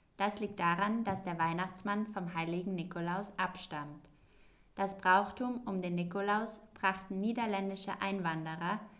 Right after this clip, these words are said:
zusammen mit dem Namen Sinterklaas nach Amerika. Aus dem Namen Sinterklaas wurde dann Santa Claus und aus den Ikonenbildern vom heiligen Nikolaus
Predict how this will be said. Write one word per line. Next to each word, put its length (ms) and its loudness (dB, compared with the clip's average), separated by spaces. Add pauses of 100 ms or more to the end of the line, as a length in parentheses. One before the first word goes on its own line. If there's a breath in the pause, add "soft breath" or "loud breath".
(220 loud breath)
zusammen 500 6
mit 180 0
dem 120 -2
Namen 500 0
Sinterklaas 1000 -2
nach 160 -2
Amerika. 720 -4 (560 soft breath)
Aus 260 2
dem 140 -4
Namen 320 0
Sinterklaas 840 2 (380 loud breath)
wurde 240 2
dann 240 2
Santa 380 0
Claus 520 -4 (440 loud breath)
und 200 0
aus 200 4
den 160 -4
Ikonenbildern 1000 0
vom 260 -4
heiligen 340 0
Nikolaus 680 0